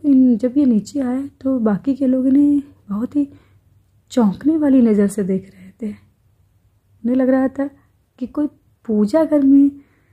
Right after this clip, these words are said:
मतलब उनके लिए ये परिवार बड़ा ही अजीब परिवार था। उन्हें लगा कि कोई पूजा घर में इन्होंने कैसे इजाज़त दे दी नमाज पढ़ने की। लेकिन हकीकत तो ये है कि ऐसा ही होता है,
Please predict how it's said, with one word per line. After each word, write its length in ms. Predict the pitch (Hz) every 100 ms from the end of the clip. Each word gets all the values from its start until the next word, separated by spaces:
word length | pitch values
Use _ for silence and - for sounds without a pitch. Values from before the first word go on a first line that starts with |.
| _
मतलब 160 | - 247
उनके 280 | 208 208 269
लिए 140 | 262
ये 120 | 254
परिवार 440 | 254 233 214 233 247
बड़ा 180 | 254 220
ही 160 | 226
अजीब 420 | 214 185 - 254
परिवार 380 | - 208 196 180 202
था। 40 |
उन्हें 160 | 214 240
लगा 200 | 262 262
कि 180 | 262 262
कोई 300 | 254 262 - _ _ _ _ _ _ _
पूजा 300 | 233 220 285
घर 160 | 302 302
में 160 | 294 302
इन्होंने 280 | 294 285
कैसे 280 | 277 277 285 277 254 -
इजाज़त 300 | 220 240 233
दे 200 | 262 262
दी 120 | 254
नमाज 360 | 247 202 190 233
पढ़ने 320 | - 269 277
की। 220 | 277 294 - _ _ _ _ _ _ _ _ _ _ _ _ _ _ _ -
लेकिन 420 | 214 254 254 254 - _ _ _ _ _
हकीकत 420 | - 208 269 262
तो 60 | 262
ये 200 | 254 262
है 60 |
कि 140 | 269 269
ऐसा 280 | 226 208 277
ही 200 | 269 311
होता 320 | 269 202 196
है, 300 | 185 180